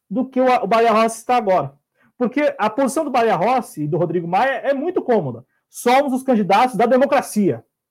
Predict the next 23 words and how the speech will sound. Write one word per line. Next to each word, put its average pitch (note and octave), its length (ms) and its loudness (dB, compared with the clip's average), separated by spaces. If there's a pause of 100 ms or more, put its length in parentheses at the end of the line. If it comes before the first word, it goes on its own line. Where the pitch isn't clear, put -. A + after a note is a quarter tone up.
(420)
contra C4+ 400 2
o A#3+ 100 0
candidato A#3+ 580 0
do B3 240 -2
autoritarismo. B3+ 960 -2 (640)
Quando D4+ 360 2
o - 20 0
Baleia C4+ 340 4
Rossi D4 440 0
e - 20 0
Arthur C4 240 -2
Lira C#4 240 0
representam C#4 580 -2
o B3+ 40 -4
mesmo E4 220 -4
grupo, F#3 360 -2
o - 20 -6
Centrão. B3+ 540 -2 (800)
Políticos G#3+ 640 2
fisiológicos. B3 760 0 (680)
O C#4+ 80 -4
próprio F#4+ 280 0
Bolsonaro, C#4+ 760 2